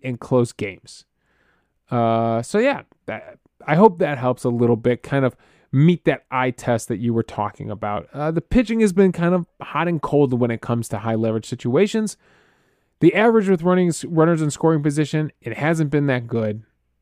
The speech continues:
And, uh, grounding into double play, surprisingly not as bad as we thought,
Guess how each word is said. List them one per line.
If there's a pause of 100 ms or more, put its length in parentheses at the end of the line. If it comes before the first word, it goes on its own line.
And,
uh,
grounding
into
double
play,
surprisingly
not
as
bad
as
we
thought,